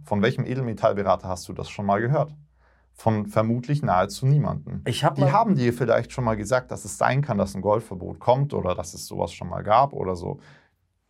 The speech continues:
Speaker 1: Die meisten wissen aber nicht, dass das siebenmal bereits da war, und die meisten wissen auch nicht, auf was sich das genau bezieht. Das bezieht sich nämlich auf Nennwertmetalle. Das bedeutet in dem Fall,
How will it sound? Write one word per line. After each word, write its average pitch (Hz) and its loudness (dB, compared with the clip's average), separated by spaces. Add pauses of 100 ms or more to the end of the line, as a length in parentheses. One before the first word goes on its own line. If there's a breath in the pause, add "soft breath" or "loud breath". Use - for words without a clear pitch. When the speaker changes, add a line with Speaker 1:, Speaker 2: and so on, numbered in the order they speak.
(260)
Speaker 1:
Die 110 4
meisten 147 4
wissen 143 0
aber 110 4
nicht, 110 -4
dass 98 -4
das - -10
siebenmal 127 2
bereits 95 -2
da 117 4
war, 101 -2
und 120 -4
die 127 -6
meisten 117 0
wissen 120 -4
auch 95 -2
nicht, - -8
auf - -4
was - 4
sich - -14
das - -10
genau 90 -4
bezieht. 90 -8
Das - -8
bezieht - -12
sich - -12
nämlich 90 -8
auf - -4
Nennwertmetalle. 101 0
Das - -12
bedeutet 95 0
in 98 -2
dem 101 -2
Fall, 139 4